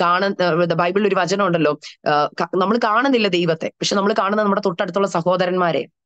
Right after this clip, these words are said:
അപ്പൊ നമുക്ക് കാ-, തൊട്ടടുത്തുള്ള സഹോദരന്മാരെ കാണുന്നതുകൊണ്ട് നമുക്കൊരു പ്രതീക്ഷയുണ്ട് അവരിൽ, ആ, അവര് വല്ലതും ചെയ്യും, ഓ, അവർക്ക്, ഏഹ്, ഇപ്പൊ അവരുടെ ബിസിനസ് ഒക്കെ നന്നായിട്ട് അവര് ചെയ്യും. പക്ഷെ ദൈവമക്കളെ, നമുക്ക് കർത്താവിന്റെ അടുക്കലോട്ട് ഒന്ന് ചെല്ലാം.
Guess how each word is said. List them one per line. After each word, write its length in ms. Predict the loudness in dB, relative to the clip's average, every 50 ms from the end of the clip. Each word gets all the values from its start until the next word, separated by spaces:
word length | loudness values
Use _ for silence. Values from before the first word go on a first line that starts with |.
| -20 -20 -12
അപ്പൊ 120 | -4 -2
നമുക്ക് 300 | -2 0 0 0 0 -2 -4 -6 -18 -10 -4 -2
കാ-, 320 | 0 2 0 0 -2 -4 -4 -4
തൊട്ടടുത്തുള്ള 520 | -4 -2 -2 -2 -2 -2 0 0 0 -2
സഹോദരന്മാരെ 520 | 0 -2 -2 0 0 2 2 2 2 0 0 0
കാണുന്നതുകൊണ്ട് 360 | -2 0 0 0 0 0 0
നമുക്കൊരു 320 | 0 0 0 0 0 0
പ്രതീക്ഷയുണ്ട് 760 | 0 0 0 2 2 2 2 2 0 0 0 0 2 2 0
അവരിൽ, 220 | 0 0 0 -2 -2 -4 -8 -4 -2
ആ, 60 | 0
അവര് 240 | 0 0 0 0 0
വല്ലതും 320 | 2 0 2 2 0 0
ചെയ്യും, 320 | -2 -2 -2 -2 -2 -4 -6 _ _ _ _ _ _ _ _ _ _ -2 0
ഓ, 80 | 2 2
അവർക്ക്, 300 | 2 0 0 0 0 -2
ഏഹ്, 280 | -4 -4 -4 -2 0
ഇപ്പൊ 240 | 0 0 0 0 0
അവരുടെ 240 | 0 0 0 0 0
ബിസിനസ് 360 | -2 -2 -2 -2 -4 -4 -2
ഒക്കെ 100 | -2 0
നന്നായിട്ട് 320 | 0 0 0 0 0 0
അവര് 160 | 0 0 0 0
ചെയ്യും. 240 | 0 -2 -4 -4 -4
പക്ഷെ 180 | -4 -2 0
ദൈവമക്കളെ, 520 | 0 2 2 2 0 0 0 0 -2 -2 -2 -6 -18 -20 -20 _ -8
നമുക്ക് 160 | -8 -8 -6 -4 -6
കർത്താവിന്റെ 380 | -6 -4 -2 -2 0 0 2 2
അടുക്കലോട്ട് 380 | 0 0 0 0 0 0 0 0
ഒന്ന് 140 | 0 0
ചെല്ലാം. 380 | 0 0 -2 -2 -2 -4 -6 -8